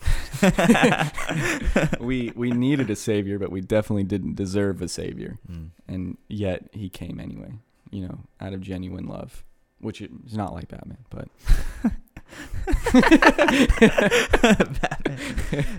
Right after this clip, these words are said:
Speaker 2: Dude, so, uh, man, how, since then, what has changed
Speaker 1: Mm.
Speaker 2: for you in your heart, in your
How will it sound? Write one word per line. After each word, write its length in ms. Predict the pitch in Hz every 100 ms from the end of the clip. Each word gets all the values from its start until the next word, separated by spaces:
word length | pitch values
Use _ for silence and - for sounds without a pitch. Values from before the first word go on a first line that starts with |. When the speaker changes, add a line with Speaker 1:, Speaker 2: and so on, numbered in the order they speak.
| -
Speaker 2:
Dude, 260 | 143 175 -
so, 320 | 156 127 113
uh, 360 | 110 104 92 98 _ _ _ -
man, 320 | 123 143 98 _ _ _ _ _ _ _ _ -
how, 260 | - 117 - _ -
since 440 | - 147 165 -
then, 520 | - 117 156 98 95 - _
what 400 | - 90 104 131 151
has 140 | -
changed 640 | - 113 107 - - - _ _ _ _ _ -
Speaker 1:
Mm. 100 | 95
Speaker 2:
for 220 | 110 110
you 180 | 95 - -
in 180 | 110
your 140 | 113 101
heart, 380 | 110 117 117 -
in 140 | 107 104
your 180 | 92